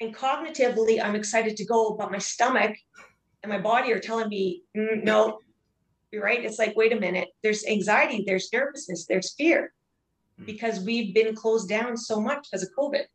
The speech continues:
Speaker 1: So that's where the idea of the workshop before school starts is to help parents identify their resilient traits and their resilient traits and strengths as a parent, and then use that same tool to help their kids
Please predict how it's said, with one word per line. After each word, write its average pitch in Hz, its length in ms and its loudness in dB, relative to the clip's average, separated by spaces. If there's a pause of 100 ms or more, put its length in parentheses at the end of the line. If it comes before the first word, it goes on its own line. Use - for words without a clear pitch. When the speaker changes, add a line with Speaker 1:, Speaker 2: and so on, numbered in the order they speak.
(680)
Speaker 1:
So 233 160 -8
that's 247 340 0
where 240 600 2
the - 140 0
idea 220 300 4
of 220 80 -2
the 220 100 0
workshop 214 520 0
before 214 320 -6
school 254 340 2
starts 190 560 0
is 202 280 -10
to 214 100 -8
help 226 340 -2 (220)
parents 233 440 -6
identify 208 520 0
their 190 180 0
resilient 226 480 0
traits 269 380 -8
and 202 100 -4
their 190 100 2
resilient 190 540 0
traits - 460 -10
and 165 80 -20
strengths 208 480 -6
as 185 100 -6
a 180 100 -2 (120)
parent, 214 340 -4 (540)
and 208 140 -4
then 226 160 0
use 226 200 -4
that 247 200 2
same 233 280 -2
tool 208 580 2 (360)
to 220 80 -8
help 233 360 -2
their 233 160 2
kids - 600 -8